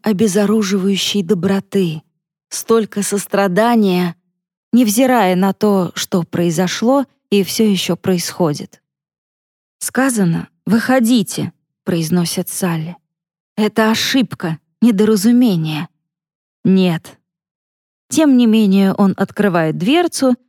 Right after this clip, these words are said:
и вылезает из машины. Но тут же нагибается обратно, и Салли заставляет себя смотреть прямо перед собой на ветровое стекло, не осмеливаясь встретиться с ним взглядом. «Закройте дверь».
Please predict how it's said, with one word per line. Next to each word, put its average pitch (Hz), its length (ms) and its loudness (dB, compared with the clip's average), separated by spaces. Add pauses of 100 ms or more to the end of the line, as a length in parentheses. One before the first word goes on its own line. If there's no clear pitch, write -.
(180)
и 330 100 2
вылезает 196 640 2
из 170 120 0
машины. 170 720 -2 (640)
Но 180 180 2
тут 220 300 0
же 214 160 0
нагибается 170 720 -2
обратно, 220 720 0 (380)
и 226 180 4
Салли 240 640 2
заставляет 247 720 0
себя 240 280 0
смотреть 247 640 0
прямо 277 340 2
перед 254 300 -2
собой 220 420 0
на 214 120 4
ветровое 196 540 0
стекло, 185 600 -2 (420)
не 202 140 4
осмеливаясь 185 800 0
встретиться - 680 -4
с 160 140 -6
ним 175 160 0
взглядом. 160 720 -4 (1000)
«Закройте 233 600 -2
дверь». 156 440 -4